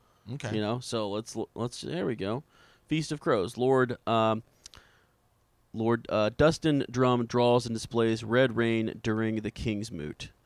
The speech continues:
Speaker 2: <laughs>
Speaker 1: Okay.
Speaker 2: I mean, that's kinda cool. So, and that's, that's over in, uh, uh, that's in the chapter, that's in chapter nineteen of A Feast of Crows,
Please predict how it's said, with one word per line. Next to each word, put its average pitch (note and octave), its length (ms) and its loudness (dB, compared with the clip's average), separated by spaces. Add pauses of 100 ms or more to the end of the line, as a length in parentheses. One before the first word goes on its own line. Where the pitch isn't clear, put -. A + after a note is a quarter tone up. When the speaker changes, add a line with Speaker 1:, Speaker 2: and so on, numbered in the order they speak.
(140)
Speaker 2:
<laughs> - 20 -20 (640)
Speaker 1:
Okay. B2+ 160 -10
Speaker 2:
I A#2+ 80 2
mean, C3 100 6
that's C3+ 180 4
kinda B2+ 220 0
cool. G2 320 -12 (480)
So, A#2+ 360 2
and A2 140 -2
that's, A#2+ 140 -2
that's A#2+ 300 0
over A2+ 280 2
in, G#2+ 380 -2
uh, G#2 260 -6 (760)
uh, D2+ 160 -8
that's A2+ 200 -4
in A2+ 60 -4
the A2+ 80 -2
chapter, A2+ 420 0
that's A2+ 280 -2
in A2 100 -4
chapter A2+ 240 -2
nineteen A2+ 400 -4
of A2+ 140 -2
A G#2+ 60 -8
Feast A#2+ 220 -4
of A2+ 80 -10
Crows, B2+ 500 2